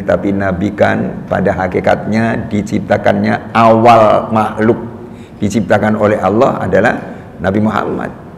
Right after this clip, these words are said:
Cuma diwujudkannya di antara para nabi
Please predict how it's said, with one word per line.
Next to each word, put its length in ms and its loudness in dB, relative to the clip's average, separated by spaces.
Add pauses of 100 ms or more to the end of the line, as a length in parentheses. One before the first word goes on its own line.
(880)
Cuma 320 4
diwujudkannya 1160 8 (1000)
di 160 2
antara 240 8
para 240 8
nabi 480 4